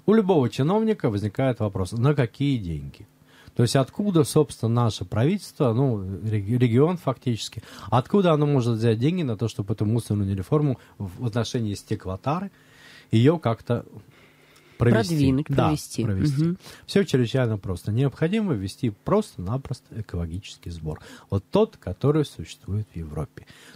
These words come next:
Speaker 1: То есть каждая единица вот этой продукции облагается экологическим налогом. То есть, грубо говоря, с каждой бутылки. Вот мы собираем бутылку по три рубля, да, Вятич? Да хорошо, отлично совершенно. Давайте введем экологический сбор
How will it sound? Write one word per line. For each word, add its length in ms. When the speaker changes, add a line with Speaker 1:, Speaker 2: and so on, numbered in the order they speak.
Speaker 1:
То 80
есть 140
каждая 500
единица 1000
вот 120
этой 200
продукции 720
облагается 1080
экологическим 960
налогом. 460
То 80
есть, 120
грубо 260
говоря, 440
с 80
каждой 420
бутылки. 600
Вот 180
мы 280
собираем 500
бутылку 360
по 140
три 160
рубля, 420
да, 200
Вятич? 440
Да 140
хорошо, 520
отлично 440
совершенно. 440
Давайте 540
введем 540
экологический 720
сбор 300